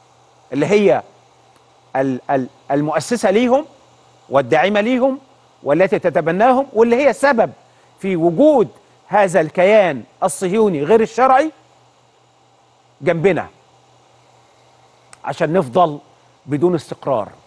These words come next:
دي خطة البريطانية. فهم بلغوهم سنة واحد وسبعين بوجود خطة سرية لترحيل الفلسطينيين من غزة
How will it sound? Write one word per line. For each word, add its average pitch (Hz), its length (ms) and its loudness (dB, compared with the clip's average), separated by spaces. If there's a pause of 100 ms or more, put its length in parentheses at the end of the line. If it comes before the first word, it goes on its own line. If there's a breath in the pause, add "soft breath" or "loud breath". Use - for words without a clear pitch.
دي 151 160 -4
خطة 196 340 -4
البريطانية. 139 680 -4 (960 soft breath)
فهم 285 320 2
بلغوهم 240 600 0 (180)
سنة 151 260 -4
واحد 180 200 -2
وسبعين 170 520 -2 (460 soft breath)
بوجود 190 360 -2
خطة 262 260 -2
سرية 185 440 2
لترحيل 170 600 -4
الفلسطينيين 165 840 -4 (460 soft breath)
من 190 220 0
غزة 208 520 0